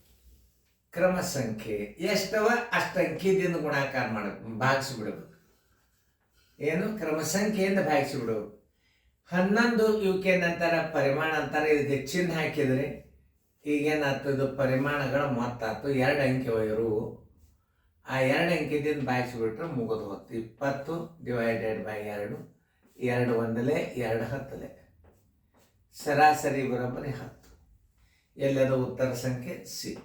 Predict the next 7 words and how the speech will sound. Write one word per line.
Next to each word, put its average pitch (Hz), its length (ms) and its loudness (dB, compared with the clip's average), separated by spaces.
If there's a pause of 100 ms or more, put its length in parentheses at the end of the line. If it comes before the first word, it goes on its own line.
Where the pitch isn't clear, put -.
ಇಷ್ಟೇ. - 420 -12 (2500)
ಇಲ್ಲಿ 214 260 8
ಒಂದು, 214 520 6
ಎರಡು, 190 340 4
ಮೂರು, 175 600 2
ನಾಲ್ಕು, 156 600 -4
ಐದು - 520 0